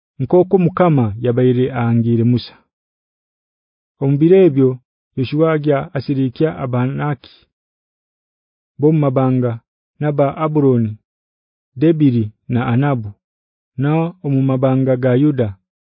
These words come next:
n'omu mabanga goona ga Isiraeli. Yoshua abasirikya kimo n'ebigo byabo. Tali omuwonaki n'omu yasigaire omu nsi y'Abaisiraeli.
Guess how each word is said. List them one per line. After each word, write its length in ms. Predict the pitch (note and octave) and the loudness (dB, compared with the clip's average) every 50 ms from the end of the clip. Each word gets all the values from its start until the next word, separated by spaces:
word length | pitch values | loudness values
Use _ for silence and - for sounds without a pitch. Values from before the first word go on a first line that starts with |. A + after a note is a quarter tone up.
| _ _ | _ _
n'omu 160 | C#3+ D#3 D#3+ | -2 0 0
mabanga 400 | D#3 C#3+ C3+ C3+ C3 C3 C3 B2+ | 0 0 0 0 0 0 -2 -2
goona 360 | C3+ D#3+ E3+ D#3+ D3 C3+ B2 | 0 0 0 0 0 0 0
ga 160 | A#2 A#2+ A#2 A#2 | 0 0 -2 -2
Isiraeli. 560 | A2 - B2 B2 A#2+ B2 B2 A#2+ A2 G#2 G2+ _ _ _ _ _ _ _ _ _ _ _ _ _ | -4 -4 -4 -2 0 0 0 0 -2 -4 -10 _ _ _ _ _ _ _ _ _ _ _ _ _
Yoshua 320 | B2 A2 - C#3 C#3+ D3 | -8 -6 -4 -2 0 0
abasirikya 580 | D3 C#3 C3+ A#2 - C#3+ D3 D3 B2+ - D3 C3 | 2 0 -2 -4 -4 -4 -4 -4 -2 -2 -2 -4
kimo 500 | - - - F3 E3+ E3 D#3 C#3+ B2+ A#2 _ - | -2 0 0 0 2 2 0 0 -2 -6 _ -6
n'ebigo 400 | C3+ C#3 C#3 C3+ B2+ A#2 C3+ C3+ | -4 -4 -4 -4 -4 -2 -2 -2
byabo. 440 | B2+ C3+ C3+ C3 B2+ A#2 A2 - _ _ _ _ _ _ _ _ _ _ _ _ _ _ _ | 0 2 2 2 2 -2 -4 -10 _ _ _ _ _ _ _ _ _ _ _ _ _ _ _
Tali 240 | - D#3+ D#3+ D#3 F3 | -2 0 2 4 4
omuwonaki 920 | E3+ D#3+ D3+ C#3+ C#3+ C#3 C#3 C#3 D3 D#3+ E3 D#3 _ - C#3+ C3+ B2+ B2+ _ _ _ _ _ _ _ _ _ _ | 4 4 2 0 0 0 0 0 0 0 -2 -2 _ -6 -6 -6 -6 -8 _ _ _ _ _ _ _ _ _ _
n'omu 500 | D3 D#3+ E3+ D#3+ D3 C#3 C3 A#2+ A2+ A2 _ _ | -2 0 2 2 2 2 2 0 0 -4 _ _
yasigaire 800 | B2+ B2 G#2+ - - A#2+ A#2 B2+ B2 B2 A#2+ B2 C3 C#3+ D3 D3+ _ _ _ _ _ _ _ _ | -6 -6 -4 -4 -8 -4 0 0 2 2 2 2 0 0 -2 -4 _ _ _ _ _ _ _ _
omu 240 | - B2 B2 C3 D3+ E3 | -2 0 0 2 2 0
nsi 280 | E3 - - C3 A#2+ A2+ A2 A#2+ C3+ C3+ | -2 -2 -4 -4 -4 -4 -4 -6 -4 -4
y'Abaisiraeli. 760 | B2+ B2 B2+ A#2 G2+ - B2 A#2+ A#2 A#2 A#2 A2+ G#2 G2+ | 0 0 0 0 0 -2 -2 0 0 0 0 -2 -4 -8